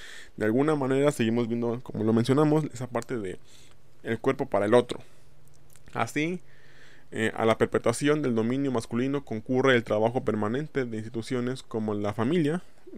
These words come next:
especialmente la iglesia, la escuela o el Estado. En ellas operan mecanismos encargados de mantener el orden de los sexos. Frente a ello, un factor de cambio ha sido el cuestionamiento por parte del movimiento feminista del Estado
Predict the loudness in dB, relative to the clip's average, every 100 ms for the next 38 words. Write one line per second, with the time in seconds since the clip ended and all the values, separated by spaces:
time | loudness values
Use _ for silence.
0 | -14 -14 -10 -4 0 2 4 4 2 0
1 | -4 -4 0 2 2 2 0 0 2 2
2 | 2 0 0 -2 4 4 4 0 -8 -18
3 | -18 -16 -14 -8 -2 0 0 0 2 2
4 | 2 4 4 4 2 0 0 4 4 6
5 | 4 4 0 0 0 2 4 8 8 6
6 | 4 2 2 2 -2 -2 -12 -14 -16 -16
7 | -16 -16 0 2 4 6 6 8 4 2
8 | -2 0 0 2 0 0 0 -2 0 0
9 | 2 -2 -4 -2 2 2 2 2 2 4
10 | 4 4 2 2 2 2 0 0 0 0
11 | 0 0 2 4 2 4 2 2 -2